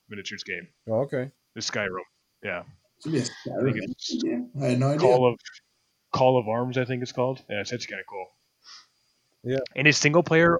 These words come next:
Speaker 1: or you can do, like, co-op with s-, another person. Yeah.
Speaker 2: Hmm, that might be cool. Well, what you'll have to do is, as
Speaker 3: Um,
Speaker 2: you, uh, buy those ones and paint 'em up and whatnot, record some videos, some reviews of that, and maybe we'll even get a battle report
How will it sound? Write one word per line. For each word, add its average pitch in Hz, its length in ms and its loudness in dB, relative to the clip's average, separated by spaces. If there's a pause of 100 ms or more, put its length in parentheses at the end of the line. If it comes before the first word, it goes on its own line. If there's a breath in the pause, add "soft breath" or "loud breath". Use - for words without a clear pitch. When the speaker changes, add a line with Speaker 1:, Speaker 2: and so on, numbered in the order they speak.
Speaker 1:
or 143 140 4
you 143 60 0
can 135 100 -4
do, 127 100 -2
like, 110 180 -4
co-op 107 360 -4 (140)
with 101 100 -20
s-, - 160 -8 (140)
another 95 300 -10
person. 92 420 -14 (560)
Yeah. 98 180 -4 (180)
Speaker 2:
Hmm, 147 120 -10 (260)
that 139 80 -6
might 139 220 -2
be 107 80 -8
cool. 117 260 -4 (800)
Well, 139 320 4 (600)
what 131 100 -2
you'll 139 80 2
have 143 120 0
to 123 60 -4
do 151 260 4
is, 123 100 2
as 123 140 2
Speaker 3:
Um, 127 60 2
Speaker 2:
you, 127 280 2
uh, 120 240 6
buy 127 180 8
those 135 180 0
ones 117 300 0
and 107 260 -4 (240)
paint 131 220 0
'em 123 100 -2
up 127 200 4
and 123 100 -2
whatnot, 113 400 2 (800)
record 123 380 -2
some 123 120 -4
videos, 135 420 2
some 113 200 -6
reviews 131 380 -2
of 117 80 -2
that, 127 260 6
and 113 240 -2 (340)
maybe 117 200 -4
we'll 123 240 -4
even 123 180 0
get 123 120 -2
a 117 40 -4
battle 131 300 4
report 104 340 -4